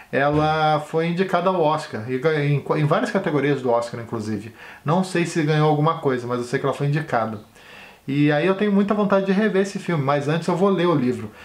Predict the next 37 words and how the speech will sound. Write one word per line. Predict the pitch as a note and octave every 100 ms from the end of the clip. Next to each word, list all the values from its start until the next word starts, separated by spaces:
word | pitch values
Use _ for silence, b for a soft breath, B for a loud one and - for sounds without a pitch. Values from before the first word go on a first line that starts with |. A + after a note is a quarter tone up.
| B
que | -
pelo | C#3+ E3
que | E3
eu |
andei | D#3 D#3 C#3
vendo, | C3 E3 D#3
parece | E3 E3
que | E3
é |
um |
livro | D3+ D#3 D3 D#3+
num | D3+ D3
ritmo, | C3 D3 C#3+
assim, | C3+ - C#3
policial, | - C#3 C3+ - A#2+ C3 C#3+ C3
de | B2 A#2
thriller, | A2 B2 D3 C#3 B2+ A#2 - B B B
é | C3
uma | C3
coisa, | C#3 C3+
assim, | C3 C#3
mais | C3+ C3 C3 B2+
gostosa | C3 A#2+ - D3 C3+
de | B2+
ler, | B2 D3
sabe? | C#3+ - A2+ G#2+ - B B B
Um | B2+
livro | C3 C3
que | C#3
você | C3+
pode | C3 C3+ B2+ C3+ C3 B2+
pegar, | C3 B2+
assim, | B2+ C3+
de | -
forma | C3+ C3
descompromissada, | B2+ - C3+ C3 B2+ B2+ C3+ C#3
só | C#3 D3